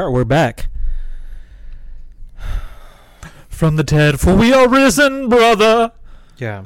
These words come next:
Speaker 2: We are risen.
Speaker 1: Uh, you know, from today, we wanted to, uh, give a shout out to our Patreon members, um, uh, by calling your names. <laughs> Uh, John, thank you. Uh, and then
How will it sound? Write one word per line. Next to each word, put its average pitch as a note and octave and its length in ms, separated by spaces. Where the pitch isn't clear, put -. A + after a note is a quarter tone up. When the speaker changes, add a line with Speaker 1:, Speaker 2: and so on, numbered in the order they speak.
Speaker 2:
We G3+ 140
are F#3 120
risen. D#3+ 520
Speaker 1:
Uh, D3 320
you D#3+ 120
know, C#3+ 140
from D#3+ 240
today, F#3 400
we D3+ 100
wanted D3 460
to, C#3+ 680
uh, A#2+ 400
give A#2+ 160
a G#2+ 40
shout C3 280
out A#2 180
to B2 80
our A2 140
Patreon A2+ 360
members, G#2 480
um, G#2+ 560
uh, G#2+ 400
by A#2 80
calling B2+ 320
your A#2+ 100
names. B2 400
<laughs> C3+ 220
Uh, A#2 280
John, C3 520
thank A#2 240
you. B2 240
Uh, A2 360
and E3 120
then G#3 240